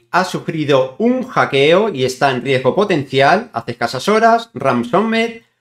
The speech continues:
un conocido grupo de hackers, afirmó haber vulnerado con éxito todos los sistemas de la compañía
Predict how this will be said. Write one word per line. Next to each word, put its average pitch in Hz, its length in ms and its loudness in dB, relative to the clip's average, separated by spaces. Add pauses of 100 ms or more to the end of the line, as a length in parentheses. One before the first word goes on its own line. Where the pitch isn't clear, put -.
(180)
un 214 120 2
conocido 165 460 2
grupo 131 240 0
de 139 80 0
hackers, 208 600 0
afirmó 143 360 -2
haber 151 200 2
vulnerado 165 480 2
con 143 160 -2
éxito 180 360 -2
todos 175 240 2
los 160 80 -2
sistemas 160 380 -2
de 156 60 0
la 143 100 2
compañía 120 720 -2